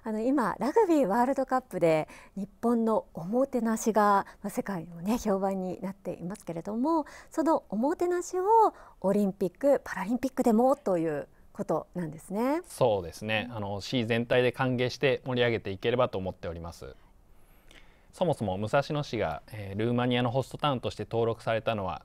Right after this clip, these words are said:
Speaker 2: 長年にわたるルーマニアのブラショフ市との交流の実績が評価されたためです。えー、この交流のきっかけは、ルーマニアがまだ民主化して間もない千九百九十一年にブラショフ市に本拠を置くルーマニアの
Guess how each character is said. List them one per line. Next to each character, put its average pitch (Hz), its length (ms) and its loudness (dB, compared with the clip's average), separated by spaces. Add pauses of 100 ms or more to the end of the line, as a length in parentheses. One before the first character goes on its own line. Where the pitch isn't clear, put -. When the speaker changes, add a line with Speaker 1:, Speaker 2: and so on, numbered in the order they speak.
Speaker 2:
長 117 200 -4
年 139 200 0
に 135 120 0
わ 131 100 -2
た 131 140 2
る 120 240 0
ル 120 140 0
ー - 20 0
マ 131 140 0
ニ 131 100 2
ア 131 40 0
の 131 140 0
ブ 123 120 0
ラ 131 120 6
シ - 240 -8
ョ 151 60 6
フ - 100 -6
市 - 220 -14
と 135 120 6
の 113 120 -2
交 117 200 4
流 120 220 2
の 135 280 -2
実 117 260 -4
績 127 100 -4
が 117 80 2
評 120 180 2
価 95 140 -4
さ 98 140 -2
れ 95 80 -4
た 98 120 -6
た 92 140 -10
め 95 100 -8
で 73 120 -10
す。 - 220 -16 (760)
え 90 360 -10
ー、 - 260 -20
こ 135 80 2
の 127 100 2
交 143 220 4
流 151 120 2
の 151 80 0
き 170 140 -4
っ - 80 -12
か 143 140 -4
け - 120 -2
は、 135 300 6
ル 127 140 0
ー 139 40 2
マ 139 120 2
ニ 135 120 2
ア 131 120 2
が 123 240 6 (320)
ま 135 80 0
だ 123 100 2
民 120 220 0
主 - 80 -12
化 131 120 2
し - 100 -8
て 131 100 -2
間 120 140 2
も 131 120 2
な 139 120 2
い 104 60 0
千 143 240 -2
九 127 120 -4
百 104 160 -2
九 139 180 0
十 110 120 0
一 104 200 -6
年 117 220 -2
に 78 140 -12 (300)
ブ 120 60 -2
ラ 120 80 0
シ - 100 2
ョ 147 60 6
フ - 80 -8
市 - 140 -6
に 107 80 0
本 127 240 -2
拠 104 160 2
を 95 60 2
置 104 260 -4
く - 120 -10
ル 117 80 0
ー 123 40 2
マ 135 120 2
ニ 135 120 0
ア 127 60 2
の 127 100 0